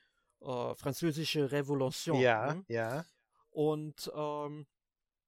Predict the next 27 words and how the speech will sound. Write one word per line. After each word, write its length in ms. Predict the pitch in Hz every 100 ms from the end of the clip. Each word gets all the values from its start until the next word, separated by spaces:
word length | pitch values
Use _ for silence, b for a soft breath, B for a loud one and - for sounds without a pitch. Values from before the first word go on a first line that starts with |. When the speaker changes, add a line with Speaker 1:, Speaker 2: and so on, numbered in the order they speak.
| _ _ _ - - - _ _
Speaker 1:
ja, 240 | 151 156 156
ich 140 | 156
hab's 140 | 156 -
auch 200 | 180 202
ungefähr 340 | 208 196 190
so 100 | 185
drei, 260 | 151 143 180
vier 300 | - 180 180
Stunden 460 | - 160 170 165
gespielt. 800 | 147 - - - 139 196 233 - b b b b b b _ _ _ _ _ _ _ 151
Ja, 200 | 165 214
mittlerweile 580 | 226 208 180 190 202 185
merke 400 | 165 180 214 -
ich, 260 | 185 -
wa-, 160 | 175 170
warum 440 | 156 160 143 185 214
ich 280 | 180 - -
langsam 360 | 147 170 185 180
keinen 260 | 175 160
Bock 200 | 147 -
mehr 100 | 156
auf 120 | 131 -
diese 260 | 120 135
Reihe 260 | 139 135 139
habe, 420 | 175 131 185 214
Speaker 2:
<laughs> 440 | 226 - _ 208 160
Speaker 1:
weil, 460 | 151 156 151 165